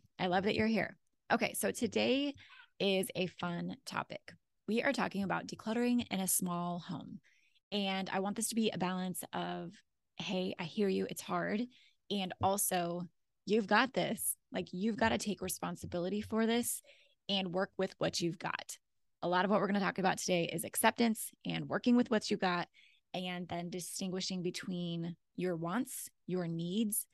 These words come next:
and your non-negotiables within your home. So I wanna start off by talking about average home size, average family sizes, and then I'm gonna share with you some of our home sizes in the past, our family sizes,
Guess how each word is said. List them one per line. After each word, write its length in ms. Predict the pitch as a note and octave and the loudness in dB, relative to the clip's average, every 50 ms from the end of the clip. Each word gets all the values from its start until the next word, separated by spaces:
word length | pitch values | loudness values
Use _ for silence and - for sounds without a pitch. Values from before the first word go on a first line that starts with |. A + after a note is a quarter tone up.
| - - - _ _ - | -18 -20 -20 _ _ -4
and 140 | F#3+ F#3+ | -2 0
your 100 | E3+ F3 | 0 -2
non-negotiables 1040 | E3+ E3+ E3+ E3 F3 G3+ G#3 G#3+ G#3+ A3 G3+ G3+ - - F3+ - E3+ E3 E3 E3 - - | -2 -2 0 0 0 0 2 2 4 2 4 2 0 -2 -2 -2 0 0 0 -2 -2 -2
within 360 | - F3+ - F3 E3+ E3 E3 - | -4 -4 -2 -4 -4 -4 -4 -6
your 220 | - E3 D#3+ D#3 F3 | -6 -4 -4 -2 -2
home. 280 | E3+ D#3 - - G#3 - _ _ _ _ _ _ _ _ _ _ _ _ _ _ _ _ _ - - - _ _ _ _ - | -4 -4 -6 -8 -12 -16 _ _ _ _ _ _ _ _ _ _ _ _ _ _ _ _ _ -20 -20 -20 _ _ _ _ -4
So 220 | - - A3 G#3 | 2 4 4 6
I 100 | - F#3+ | 6 4
wanna 180 | G#3 A3+ C4 D4 | 4 4 2 2
start 260 | - - G#3 G3 - | 2 2 0 0 0
off 160 | F3 F#3 - | 0 -2 -2
by 100 | - F3+ | -4 -4
talking 260 | F3 G3 F3+ - - F3 | -4 -4 -6 -6 -6 -6
about 200 | E3+ E3+ - - _ F#3+ | -6 -6 -8 -6 _ -2
average 500 | F3+ F#3+ F#3+ G#3 G#3 F3 F3 - - - _ _ - - | 0 0 0 0 -2 -2 -2 -6 -6 -8 _ _ -16 -4
home 220 | - A#3+ A#3+ A#3+ | 0 2 2 4
size, 340 | A3+ A3+ G#3+ G#3 G#3 G#3 - - | 4 4 2 2 2 0 -2 -2
average 440 | - F#3 F3 E3 F3+ F3 G3 - - _ | -2 -2 0 -2 -2 -4 -4 -8 -8 _
family 260 | - G3+ G3+ G#3 G#3 G3 | -2 0 0 0 0 0
sizes, 800 | - G3+ F3+ F3+ F#3 F3 F3 E3+ E3 - F#3 F#3 F3+ E3+ E3 - - - - | 0 0 0 0 0 0 -2 -4 -4 -4 -2 -2 -2 -4 -6 -8 -10 -8 -6
and 100 | F#3 F#3 | -6 -6
then 120 | F3+ F3 | -6 -6
I'm 100 | F3 F#3 | -6 -6
gonna 160 | F3+ F3+ F3 | -6 -6 -6
share 240 | F3 - - A3+ B3+ | -6 -2 0 0 0
with 200 | A#3 G#3 F3 - | 0 0 -2 -2
you 420 | F3 E3+ F3 E3 F3+ G#3+ B3+ C#4+ - _ - - - _ _ _ _ _ _ _ _ | -2 -2 0 0 2 2 0 0 -2 _ -20 -20 -20 _ _ _ _ _ _ _ _
some 280 | - - G#3 G3 F#3+ F#3 - | -2 0 0 0 0 -2 -2
of 160 | F3+ G3 F3+ - - - | -2 -4 -4 -4 -2 2
our 560 | E3+ G3 G#3 G#3 G3 F#3+ F3+ F3+ G3 A3+ C4+ C#4+ - _ _ _ _ _ _ _ _ - | 4 4 6 6 4 4 2 2 2 2 0 -2 -6 _ _ _ _ _ _ _ _ -4
home 280 | - G#3 G#3 A3 A3+ | 0 2 4 4 4
sizes 440 | A#3 - G3 F#3 F#3+ E3 G3 G3+ F3+ | 4 4 4 2 2 2 0 0 0
in 80 | G#3 G3+ | 2 0
the 80 | G#3+ | 0
past, 440 | A3 A3 F#3+ F#3 G3+ B3 - - - - | 0 0 0 0 0 -2 -4 -8 -6 -2
our 160 | - F3+ F#3 F#3+ | -2 -2 -2 -2
family 400 | - - G3 G3+ G#3 G#3 G3 F#3 | -2 -2 0 0 2 0 0 -2
sizes, 680 | - - F3 E3 E3+ E3+ - F#3 G3+ A#3 A#3+ - | -2 -2 -2 -2 -2 -2 -2 0 0 0 0 -2